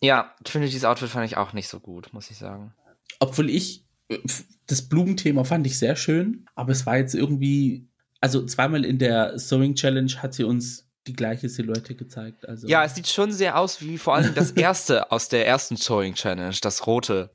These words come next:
Speaker 2: Genau.
Speaker 1: ähm, Outfit. So, das ist schon sehr, sehr ähnlich, jedenfalls
Speaker 2: Ja.
Speaker 1: nach dem ersten Reveal. Eine Queen muss man, glaub ich, noch ansprechen und das ist Jada, weil ich glaub, sie hat das als einzige geschafft, dass es ein Outfit war, das halt sich immer verwandelt hat, anstatt ich nehme was runter und dann hab ich was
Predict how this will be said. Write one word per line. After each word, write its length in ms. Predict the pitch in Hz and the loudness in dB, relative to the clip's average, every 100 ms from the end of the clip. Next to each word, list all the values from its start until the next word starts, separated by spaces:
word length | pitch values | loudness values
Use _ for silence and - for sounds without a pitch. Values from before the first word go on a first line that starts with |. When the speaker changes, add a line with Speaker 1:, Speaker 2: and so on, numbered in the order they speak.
| - | -2
Speaker 2:
Genau. 460 | - 131 110 104 101 | 2 4 4 0 -2
Speaker 1:
ähm, 60 | 104 | -2
Outfit. 480 | 98 - 95 90 - | -4 -4 -6 -6 -6
So, 160 | 95 | -6
das 180 | 90 92 | -4 -4
ist 100 | 117 | -4
schon 180 | 107 98 | -2 -2
sehr, 200 | 98 98 | -2 -2
sehr 280 | 95 92 - | -2 -4 -4
ähnlich, 520 | 95 92 90 98 - | -4 -4 -6 -8 -14
jedenfalls 400 | - 90 107 131 | -12 -8 0 4
Speaker 2:
Ja. 240 | 120 107 - | 4 2 -2
Speaker 1:
nach 140 | 90 | -4
dem 220 | - 82 80 | -4 -6 -2
ersten 580 | 92 95 - 87 87 - _ - | -2 -2 -6 -10 -12 -18 _ -10
Reveal. 520 | 87 90 87 82 101 _ _ _ _ - - | -8 -6 -6 -6 -10 _ _ _ _ -20 -2
Eine 180 | 113 147 | 0 2
Queen 160 | 160 147 | 2 2
muss 140 | 143 | 2
man, 160 | 139 127 | 0 2
glaub 160 | 117 127 | 2 0
ich, 160 | - | -2
noch 140 | 113 - | -4 -2
ansprechen 640 | 110 - 107 110 123 131 | -2 -2 -2 -2 -4 -8
und 160 | 113 107 | -6 -4
das 160 | 101 | -6
ist 320 | 104 - - 110 | -8 -10 -4 0
Jada, 500 | 113 104 95 117 110 | 2 4 4 2 2
weil 180 | 101 | 0
ich 80 | 101 | 2
glaub, 140 | 113 101 | -2 -2
sie 160 | 113 | 0
hat 120 | 110 | 0
das 160 | 107 - | -2 -4
als 160 | 110 - | -4 -2
einzige 380 | 107 - 107 107 | -2 -2 -8 -4
geschafft, 500 | - 104 - - - | 0 0 0 -6 -8
dass 140 | - 98 | -6 -2
es 180 | - 117 | -2 2
ein 220 | 131 127 | 2 4
Outfit 400 | 104 120 117 - | 4 4 0 2
war, 300 | 101 107 113 | 4 6 4
das 200 | 107 101 | 2 2
halt 360 | 107 92 - - | 2 2 -4 -16
sich 240 | - 113 113 | -6 -4 0
immer 160 | 113 104 | 2 2
verwandelt 480 | 104 104 104 98 | 2 2 2 2
hat, 200 | 95 101 | 0 0
anstatt 420 | - 92 - 92 - | -2 -2 0 -2 -4
ich 120 | 95 | -4
nehme 120 | 101 | 2
was 200 | 101 101 98 | 2 2 0
runter 300 | 101 101 85 | 0 2 2
und 80 | 95 | 0
dann 140 | 90 | -2
hab 100 | 92 | -2
ich 120 | 92 92 | -2 -4
was 260 | - - | -4 -6